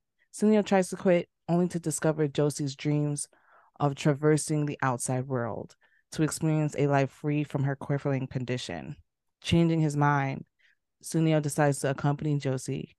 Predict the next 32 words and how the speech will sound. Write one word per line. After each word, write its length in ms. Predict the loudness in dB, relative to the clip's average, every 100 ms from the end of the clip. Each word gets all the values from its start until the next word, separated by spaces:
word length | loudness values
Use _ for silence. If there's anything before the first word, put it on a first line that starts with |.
| _ _ -4
in 100 | -2
exploring 420 | -2 -2 0 0
the 100 | 0
wonders 520 | 0 -2 -2 -4 -4
that 140 | -8 -10
the 80 | -8
world 260 | -8 -8
has 220 | -8 -6
to 100 | -6
offer. 500 | -6 -6 -8 -12 -12 -14 2
Through 180 | 4 6
their 140 | 6
time 300 | 4 2 2
together, 600 | 2 4 4 4 0 -2 -10 -4
the 100 | -4
two 260 | 0 0 0
begin 400 | 0 2 4 4
to 140 | 2
realize 520 | 2 2 2 0 -2
that 180 | -4 -4
the 80 | -6
traits 360 | -2 -2 -2 0
that 180 | 0
bind 280 | 2 2 0
them 300 | -2 -2 -2
may 120 | -2 -2
be 140 | -4
vital 360 | -2 -2 -2 -6
towards 300 | -6 -8 -8
fulfilling 440 | -6 -4 -4 -4
their 180 | -6 -6
respective 580 | -8 -6 -8 -6 -12